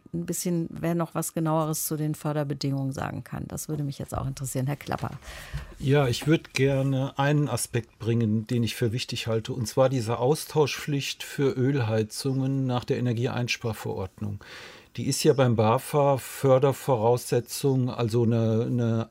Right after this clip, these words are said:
Speaker 2: alte Ölheizung, die nach N F ausgetauscht werden muss, kriegt
Speaker 1: N F ist Energieeinsparverordnung?
Speaker 2: Energieeinspar-, <laughs> bekommt keine bafa Förderung. Und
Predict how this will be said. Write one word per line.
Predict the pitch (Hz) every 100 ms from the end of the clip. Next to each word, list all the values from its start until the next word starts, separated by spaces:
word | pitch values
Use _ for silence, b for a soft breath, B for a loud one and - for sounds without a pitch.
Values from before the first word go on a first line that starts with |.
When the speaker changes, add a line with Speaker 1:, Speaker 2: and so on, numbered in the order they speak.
| _
Speaker 2:
alte | 117 151 143
Ölheizung, | 120 143 143 143 139 147 135
die | 123 120 120 123 -
nach | 113 -
N | 151
F | 151 -
ausgetauscht | 127 139 - - 143 123 - 127
werden | 127 113 113
muss, | 117 156 -
kriegt | 180
Speaker 1:
N | 208
F | 220
ist | - -
Energieeinsparverordnung? | 180 175 160 - 156 - 208 131 123
Speaker 2:
Energieeinspar-, | 123 135 151 - 151 -
<laughs> |
bekommt | 143 - 143 131 -
keine | - 139 143 151 147 147 147 147 - -
bafa | 120 117 117 104
Förderung. | - 113 104 110 104 107 107
Und | 113 120 117